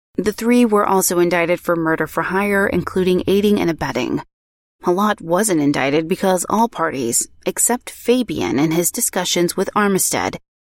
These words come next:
claimed Halat wasn't involved. In nineteen ninety-one, Nix was sentenced to fifteen years in prison for his role in the Sherry's deaths. Gillich was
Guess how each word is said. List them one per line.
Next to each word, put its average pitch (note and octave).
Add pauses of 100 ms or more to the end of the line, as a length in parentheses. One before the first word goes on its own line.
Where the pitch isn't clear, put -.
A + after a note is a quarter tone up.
(140)
claimed E3
Halat A3 (280)
wasn't D#3+
involved. C#3+ (1160)
In A#3
nineteen C4+
ninety-one, F3+ (220)
Nix G#3
was B3+
sentenced F3
to F#3+
fifteen A3
years E3
in E3
prison -
for E3
his B3
role -
in E3
the E3
Sherry's D3+
deaths. - (680)
Gillich E3
was G#3+